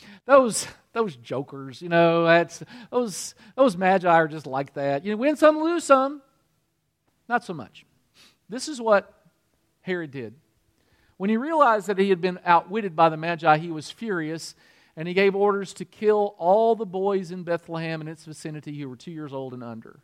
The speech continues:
in accordance to the time he had learned from the Magi. If he couldn't find the right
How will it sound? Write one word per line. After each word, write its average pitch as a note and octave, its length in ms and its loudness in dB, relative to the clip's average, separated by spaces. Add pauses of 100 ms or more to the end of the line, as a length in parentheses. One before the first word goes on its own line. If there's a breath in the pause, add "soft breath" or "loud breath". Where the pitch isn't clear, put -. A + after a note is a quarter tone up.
(720)
in A#2+ 80 -14
accordance F3 460 -12
to F3+ 60 -14
the E3+ 100 -12
time C#3 400 -10
he B2+ 80 -16
had B2+ 120 -14
learned B2 360 -14
from A#2 120 -18
the A2+ 60 -14
Magi. G#2 440 -16 (2000 soft breath)
If C#3+ 100 -14
he F3+ 80 -10
couldn't A3 360 -10
find F3 340 -4
the C#3+ 80 -8
right D3 360 0